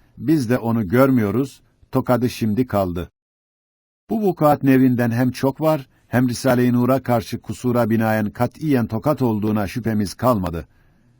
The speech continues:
Tasdik eden Risale-i Nur şakirtleri, Hilmi, Emin, Tahsin. Evet, ben de tasdik ederim, Said. Hem Risale-i Nur'un suhuleti intişarının bir kerametini,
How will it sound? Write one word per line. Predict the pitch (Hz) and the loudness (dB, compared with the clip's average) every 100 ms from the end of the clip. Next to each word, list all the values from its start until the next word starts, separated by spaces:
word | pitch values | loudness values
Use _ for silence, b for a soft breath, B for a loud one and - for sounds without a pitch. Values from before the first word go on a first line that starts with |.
| _ - | _ -6
Tasdik | 120 - 180 151 | -4 -2 -2 0
eden | 123 120 | 0 0
Risale-i | 110 - 127 123 127 | 0 0 0 2 2
Nur | 139 | 0
şakirtleri, | 139 113 104 - 98 107 98 107 - b b 117 | -2 -2 -2 -2 -8 -4 -4 -4 -6 b b 2
Hilmi, | 127 110 107 123 127 - | 4 4 2 -2 -4 -4
Emin, | 113 110 120 131 | 0 2 0 -2
Tahsin. | 123 107 87 - 101 78 - _ _ _ _ _ | -2 -4 -4 -4 -4 -4 -10 _ _ _ _ _
Evet, | 127 127 95 - - - | 0 2 2 -6 -20 -2
ben | 131 139 | 0 2
de | 123 | 0
tasdik | 117 104 - 120 110 | 0 -4 0 -2 0
ederim, | 90 87 78 - _ | -4 -6 -8 -12 _
Said. | - 98 95 90 _ _ _ _ _ _ _ _ _ _ | -12 -6 -4 -6 _ _ _ _ _ _ _ _ _ _
Hem | - 175 170 | -4 -4 -2
Risale-i | 143 165 165 175 170 | 0 2 4 4 2
Nur'un | 170 185 185 - | 0 0 -4 -6
suhuleti | - 139 143 151 175 160 | -2 2 2 2 0 0
intişarının | 143 139 139 - 143 139 143 160 135 | 0 0 -2 2 2 4 2 0 0
bir | 131 - | 0 2
kerametini, | 127 117 107 104 107 107 139 | 0 2 2 0 0 0 0